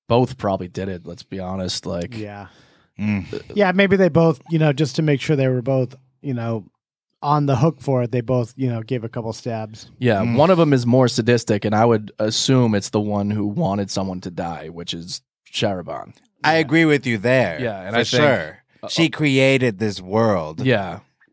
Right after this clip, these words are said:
Speaker 3: But
Speaker 1: And
Speaker 3: th-, I still can't get over this guy.
Speaker 1: Yeah, he's, ugh.
Speaker 3: Like, what woman would be worth doing that, to kill another human being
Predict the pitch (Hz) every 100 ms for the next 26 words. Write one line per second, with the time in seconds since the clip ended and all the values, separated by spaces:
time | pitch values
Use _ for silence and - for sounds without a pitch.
0 | _ _ _ _ _ 156 139 120 - 170
1 | 175 - - 202 190 208 185 190 190 170
2 | 180 160 123 107 156 226 254 76 67 -
3 | 143 151 107 117 117 117 - 92 101 104
4 | - - _ 156 220 180 165 170 156 233
5 | 220 - 156 160 156 196 208 208 185 170
6 | 175 156 160 131 143 156 156 - 120 104
7 | 143 180 170 143 131 127 - 151 156 139
8 | 135 139 156 - 139 135 127 110 98 135
9 | 131 92